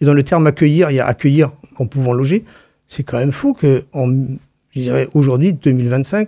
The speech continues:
on a encore des personnes qui peuvent pas se loger, qui dorment dans leur voiture.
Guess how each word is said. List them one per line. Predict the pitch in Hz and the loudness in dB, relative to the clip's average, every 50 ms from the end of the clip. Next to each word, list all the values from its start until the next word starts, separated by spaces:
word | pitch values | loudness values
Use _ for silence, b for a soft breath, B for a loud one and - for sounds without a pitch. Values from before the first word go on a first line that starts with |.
| - - | -4 -4
on | 135 127 | -4 -2
a | 117 | -2
encore | 120 117 - - 165 | -4 -4 -2 -2 -2
des | 139 123 | -2 -2
personnes | 113 - 131 113 - 180 185 196 196 b b b b b b | -4 -4 -6 -4 -2 -2 -2 -2 -2 b b b b b b
qui | _ 131 | _ -6
peuvent | 113 - 127 117 | -4 -4 -6 -4
pas | - - 127 | -2 -4 -4
se | - - | -4 -2
loger, | 156 143 139 165 208 202 | -2 -2 0 -2 -4 -4
qui | - - 143 | -6 -6 -4
dorment | 127 135 123 131 120 | -2 -2 -2 -2 -2
dans | 120 120 | -2 -2
leur | 123 120 | -2 -2
voiture. | 123 131 147 143 - 240 240 226 147 | 0 -2 -2 -2 -2 -2 -2 -2 -4